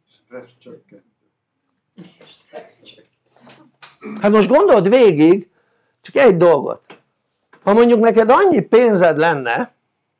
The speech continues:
Speaker 2: hogy mondjuk a befektetéseidből megélnél, az azért, az sok pénz kell. Jó? Tehát magyarul a havi kamatából megélnél.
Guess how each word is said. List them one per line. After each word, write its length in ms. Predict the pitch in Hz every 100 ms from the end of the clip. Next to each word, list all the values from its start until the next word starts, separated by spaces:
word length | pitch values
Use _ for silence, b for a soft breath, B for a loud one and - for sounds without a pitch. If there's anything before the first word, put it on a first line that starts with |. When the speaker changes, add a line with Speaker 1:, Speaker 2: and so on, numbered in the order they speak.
| _ _ _ _ _ _ _ _ _ _
Speaker 2:
hogy 160 | - 196
mondjuk 260 | 214 214
a 80 | 214
befektetéseidből 1300 | 196 277 - 185 - 165 180 160 - 156 151 135 151
megélnél, 720 | 151 135 - 120 - _ _ _ _ _ _ _ _ _ _ _ _ _ _ _
az 180 | - 196
azért, 340 | 190 180 180
az 160 | 180 156
sok 260 | - 165 -
pénz 240 | 117 -
kell. 200 | - - _ _ _ _ _ _ _ _ _ -
Jó? 360 | 123 170 - _ _ _ _ -
Tehát 340 | 165 160 156 _ _ -
magyarul 480 | 269 277 208 240
a 60 | 226
havi 360 | 190 247 190 180
kamatából 720 | 202 180 156 165 160 147 151
megélnél. 500 | 147 120 123 107